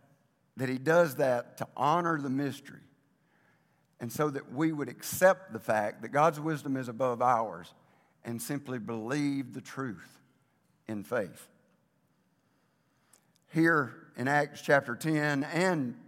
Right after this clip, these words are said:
chapter eleven, we have a vivid example of this. I could say the more that some things change, the more we see that other things remain the same.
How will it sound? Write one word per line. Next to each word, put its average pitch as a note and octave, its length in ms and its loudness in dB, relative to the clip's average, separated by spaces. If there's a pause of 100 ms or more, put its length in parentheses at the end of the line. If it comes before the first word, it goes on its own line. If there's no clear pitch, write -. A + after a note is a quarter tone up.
chapter A#2+ 340 2
eleven, A#2 540 -2 (400)
we C3 100 -2
have B2 140 2
a A2 60 -2
vivid C#3 400 -4
example B2+ 520 -2
of G2+ 80 -8
this. - 300 -14 (1300)
I C#3+ 140 6
could D3 220 -6
say B2 340 0
the B2 140 -6
more D3+ 340 2
that B2+ 180 -6
some E3 280 0
things C3+ 400 -8
change, A#2+ 760 -4 (560)
the B2+ 80 -4
more C#3+ 340 0
we E3+ 220 -2
see A2+ 400 -6
that A#2 160 -6
other C#3+ 240 0
things A2+ 400 -6
remain A2+ 420 -4
the A2+ 100 -8
same. A2+ 380 -6